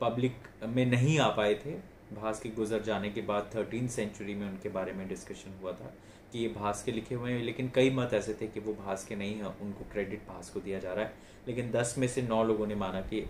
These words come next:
हाँ, वो भास के लिखे हुए ही नाटक हैं जो कि संस्कृत में थे।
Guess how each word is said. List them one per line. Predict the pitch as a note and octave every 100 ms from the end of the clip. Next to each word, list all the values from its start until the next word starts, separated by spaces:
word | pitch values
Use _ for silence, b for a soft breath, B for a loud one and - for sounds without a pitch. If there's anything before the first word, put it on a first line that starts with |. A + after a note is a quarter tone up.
| -
हाँ, | - G2+
वो | F#2+
भास | G2 F#2+ F2 -
के | F#2+
लिखे | F2+ G2
हुए | F2+ F2
ही | G2 E3 - B B -
नाटक | G2 F2+ F#2
हैं | F#2+
जो | F#2
कि | G2
संस्कृत | - G2 - - G2 -
में | F2+
थे। | - -